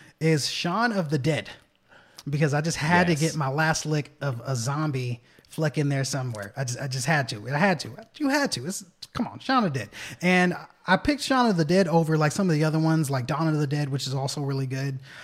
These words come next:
Speaker 1: Um, Zack Snyder movie. Um, just because it's lighthearted. Um,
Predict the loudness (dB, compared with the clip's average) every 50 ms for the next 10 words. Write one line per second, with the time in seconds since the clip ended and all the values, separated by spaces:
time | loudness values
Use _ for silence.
0 | -18 -18 -12 -2 2 2 4 4 2 0 -2 -2 -4 -2 -2 -2 -2 -2 -2 -2
1 | -2 -2 0 0 0 0 0 0 0 -2 -4 -4 -6 -10 -20 -20 -20 -10 -2 0
2 | 2 2 2 0 -2 -6 -8 -4 2 2 2 2 2 -2 2 4 4 4 4 2
3 | -2 0 2 2 2 2 2 0 2 2 2 0 0 -4 _ _ _ _ _ -14
4 | -6 -2 0 2 2 2 2 2 0 0 0 0 0 0 -2 -4 -6